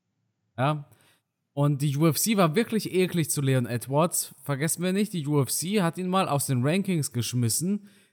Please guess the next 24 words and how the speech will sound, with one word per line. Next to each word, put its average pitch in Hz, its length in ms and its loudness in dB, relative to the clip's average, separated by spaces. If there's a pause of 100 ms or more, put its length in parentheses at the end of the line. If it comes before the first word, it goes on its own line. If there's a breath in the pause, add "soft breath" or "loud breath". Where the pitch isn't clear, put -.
(120)
weil 131 320 4
er 165 600 2 (680)
einen 135 180 4
Fight 143 340 2
gegen 175 160 2
Chimaev 135 460 2
nicht 107 180 -4
wollte. 123 440 0 (320)
Dann 139 180 2
hat 135 120 2
er 127 160 0
angenommen 160 560 4 (680)
und 147 160 -2
zweimal 156 720 6
von 151 200 0
diesen 139 220 0
drei 131 240 2
Malen 139 340 4
musste 151 320 0
Chimaev 127 500 0
absagen. 104 440 -4
Das 104 140 -4
erste 147 340 0
Mal 165 340 2